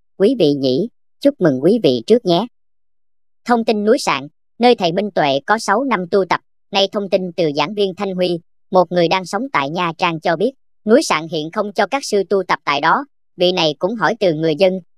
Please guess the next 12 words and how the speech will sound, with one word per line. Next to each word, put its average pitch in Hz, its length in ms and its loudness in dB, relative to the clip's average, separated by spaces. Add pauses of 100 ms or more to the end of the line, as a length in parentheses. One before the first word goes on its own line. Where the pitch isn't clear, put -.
(140)
và 180 240 2
tôi 208 180 0
cũng 165 200 -6
thấy 208 160 -4
nhiều 208 280 -2
tin 185 180 -4
đưa 180 120 0
như 175 260 -2
thế. 190 240 0 (540)
Nhưng 233 200 2
rõ 190 200 4
ràng, 226 260 -2